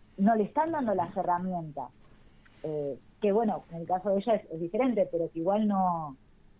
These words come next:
cosas que hoy naturalizaríamos más, decir, bueno, pero hablar con alguien no va a estar impulsado en una ciudad donde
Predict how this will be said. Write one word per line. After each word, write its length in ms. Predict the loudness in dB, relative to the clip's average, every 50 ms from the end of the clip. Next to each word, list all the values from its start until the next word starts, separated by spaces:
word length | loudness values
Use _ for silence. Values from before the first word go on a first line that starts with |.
| -20 -20 -20 -10 -4
cosas 320 | -2 -2 0 0 -2 -2 2
que 60 | 2
hoy 120 | 4 4
naturalizaríamos 880 | 4 4 2 2 2 0 0 0 -2 -4 -4 -2 0 0 0 0 -2 0
más, 160 | 0 0 0
decir, 240 | 0 -2 -4 -4 -2
bueno, 240 | -2 0 -2 -2 -4
pero 240 | -8 -10 -10 -10 -12 -14 -12 -6
hablar 380 | -4 -2 -2 0 2 2 2 2
con 180 | 0 0 2 2
alguien 640 | 2 2 2 0 0 -2 -2 -2 -2 -2 -4 -4 -6 -10 -18 -20 -20 -20 -20 -20 -20 -20 -20 -20 _ _ _ _ -20 -10 -2
no 220 | 0 2 2 2 2
va 100 | 0 -2
a 40 |
estar 340 | -2 -4 -4 -2 0 0 0
impulsado 880 | -2 -4 -6 -6 -10 -10 -8 -6 -6 -6 -6 -4 -2 0 2 2 2 0
en 120 | 0 -2
una 180 | -2 -4 -4 -6
ciudad 340 | -4 0 2 4 4 4 4
donde 400 | 4 4 2 2 2 2 0